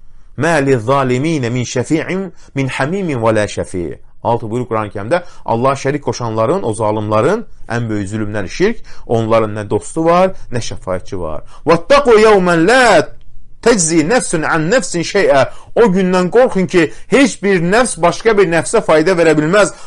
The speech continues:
"Və lə yuqbəlu minhə şəfaətun, və lə yuxad minhə." Onun şəfaətçiliyi qəbul edilməz. Yəni, Peyğəmbərimiz belə sənə şəfaət eləməyəcək. Allah sənin, Allaha sənin üçün dua etməyəcək. Amma müsbət şəfaət nədir? Yəni,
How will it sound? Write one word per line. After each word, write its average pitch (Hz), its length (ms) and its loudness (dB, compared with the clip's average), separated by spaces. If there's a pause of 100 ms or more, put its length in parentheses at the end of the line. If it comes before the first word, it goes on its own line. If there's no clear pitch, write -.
"Və 139 160 4
lə 185 60 6 (120)
yuqbəlu 214 400 2
minhə 226 240 2 (100)
şəfaətun, 190 760 4 (200)
və 135 160 4
lə 143 140 6
yuxad 131 340 0
minhə." 131 340 0 (220)
Onun 156 200 -2
şəfaətçiliyi 139 800 -2
qəbul 123 400 -2
edilməz. 104 680 -8 (720)
Yəni, 104 160 -10
Peyğəmbərimiz 117 640 -4
belə 110 160 -4
sənə 120 240 -10
şəfaət 110 400 -6
eləməyəcək. 104 440 -6 (340)
Allah 110 420 -4
sənin, 110 320 -10 (180)
Allaha 120 380 -2
sənin 131 240 -6
üçün 117 200 -8
dua 107 160 0
etməyəcək. 80 420 -10 (1600)
Amma 180 300 0
müsbət 240 460 2
şəfaət 143 420 2
nədir? 151 320 2
Yəni, 131 220 2